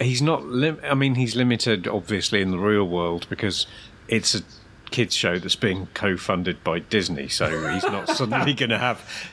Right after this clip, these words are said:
Speaker 1: you know, um, cocaine prostitutes in it.
Speaker 2: No.
Speaker 1: Um, sadly. But what, if the show had never come back and it was coming back now and it was coming back on a streamer, you would have absolutely no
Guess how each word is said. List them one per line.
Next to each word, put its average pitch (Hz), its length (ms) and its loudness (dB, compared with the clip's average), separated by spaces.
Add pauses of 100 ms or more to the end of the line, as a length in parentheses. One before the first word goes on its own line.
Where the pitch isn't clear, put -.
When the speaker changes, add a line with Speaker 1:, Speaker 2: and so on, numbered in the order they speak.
(140)
Speaker 1:
you 104 140 0
know, 87 280 -2 (200)
um, 92 480 0 (240)
cocaine 117 500 0
prostitutes - 840 -4
in 71 140 -6
it. - 100 -14 (500)
Speaker 2:
No. 151 340 2
Speaker 1:
Um, - 200 -4
sadly. 71 500 -2 (440)
But 127 480 0 (260)
what, 170 420 2 (880)
if 160 220 2
the 214 60 -2
show 226 220 0
had 190 120 -2
never 185 240 0
come 147 240 0
back 123 280 -2
and 117 80 0
it 120 40 2
was 110 140 -4
coming 117 340 2
back 95 240 2
now 104 240 0
and 92 80 -4
it 92 80 -2
was 98 120 -6
coming 107 300 0
back 92 280 0
on 104 80 2
a 92 80 -2
streamer, 101 560 0 (360)
you 131 140 0
would 143 120 0
have 143 180 0
absolutely 131 720 0
no 123 760 2